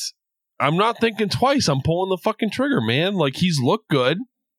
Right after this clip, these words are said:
He's twenty-eight, so I'm not giving up a fucking ton. It's not like he's a young stud, but,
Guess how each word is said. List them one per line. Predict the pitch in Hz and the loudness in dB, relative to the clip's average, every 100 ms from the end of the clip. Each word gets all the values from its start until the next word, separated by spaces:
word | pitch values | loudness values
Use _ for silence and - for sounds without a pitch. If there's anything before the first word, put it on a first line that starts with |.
| _ _ _ _ _ _ _ _ _ _ - - | _ _ _ _ _ _ _ _ _ _ -8 -2
He's | 170 | 0
twenty-eight, | - 208 277 220 151 160 185 | 2 2 2 2 2 2 0
so | - 170 147 | 0 2 2
I'm | 151 | 2
not | 180 185 | 0 0
giving | 190 185 185 | -2 -2 -2
up | 160 | -2
a | 123 | -4
fucking | - 165 - 117 | 0 -2 0 -2
ton. | - - 180 139 | 0 0 2 2
It's | 139 135 | -2 -2
not | 160 | -2
like | 160 | 0
he's | 151 127 | -2 -2
a | |
young | 120 123 113 | -2 -2 -4
stud, | - - 170 151 156 | -4 0 2 0 0
but, | 131 101 | -2 -2